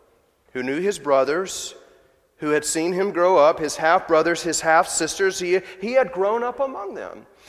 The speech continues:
And so on the one hand, uh, these questions, they should put to rest the Roman Catholic insistence on Mary's perpetual virginity. Why? Because, in the words of Genesis, she had other sons and daughters.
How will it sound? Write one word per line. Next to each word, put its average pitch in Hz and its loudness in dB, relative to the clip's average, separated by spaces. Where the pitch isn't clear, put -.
And 220 0
so 262 6
on 240 6
the 240 6
one 294 6
hand, 214 0
uh, 185 -4
these 262 -2
questions, 226 0
they 226 6
should 220 -4
put 311 2
to 262 0
rest 214 4
the 196 6
Roman 202 6
Catholic 277 0
insistence 202 -2
on 185 0
Mary's 220 0
perpetual 262 -8
virginity. 220 -10
Why? 220 4
Because, 175 -2
in 160 2
the 165 2
words 170 2
of 151 -2
Genesis, 196 -2
she 175 -4
had 175 0
other 135 -2
sons 117 -6
and 165 -4
daughters. 196 -4